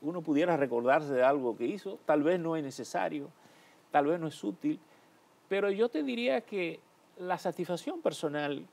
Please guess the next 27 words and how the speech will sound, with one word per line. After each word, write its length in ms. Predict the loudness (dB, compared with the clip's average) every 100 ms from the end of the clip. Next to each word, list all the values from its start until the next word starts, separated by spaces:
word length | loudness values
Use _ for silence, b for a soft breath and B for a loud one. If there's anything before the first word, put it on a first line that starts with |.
| _
que 140 | -8 -4
puedes 340 | -2 0 0
tú 120 | -4
tener 360 | -6 -4 -4 -4 -8 _ _ _ _ -18
en 200 | -16 -16
tus 180 | -10 -2
grados 320 | 2 2 2
de 100 | -2
conciencia 760 | -4 -8 -2 0 0 -4 -6 -6 -10 b b b _ _ _
es 140 | -4
saber 300 | 0 2 0
que 100 | -2
tuviste 380 | -4 -6 -4 -2
por 140 | 0
aquí, 160 | -2 -4
hiciste 340 | -8 -4 2
algo 260 | 4 4 4
útil, 400 | 4 2 -2 -12 -12
que, 360 | -6 -4 -4 -8 -12 -14
que 100 | -12
fuiste 460 | -8 -6 -6 -2 -2
útil 320 | -2 -4 -6
para 360 | -2 -2 2 2
algo, 380 | 2 0 -4 -8 _ b b b b
que 100 | -12
serviste 480 | -6 -4 -2 -2 -4
para 200 | -6